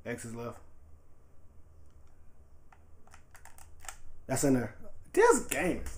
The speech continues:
ass. Like, what the fuck? Yeah, you good, you good. Yeah, yeah.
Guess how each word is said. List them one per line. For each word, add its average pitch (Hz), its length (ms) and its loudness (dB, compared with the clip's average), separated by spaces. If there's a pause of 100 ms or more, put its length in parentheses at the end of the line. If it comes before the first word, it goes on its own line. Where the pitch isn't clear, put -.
ass. - 540 -4
Like, - 220 0
what - 120 -4
the - 160 -6
fuck? - 1200 -8 (1400)
Yeah, 98 100 0
you 113 120 -4
good, 101 260 -2
you 101 80 -6
good. 101 220 -4 (1500)
Yeah, 113 240 -4
yeah. 101 60 -4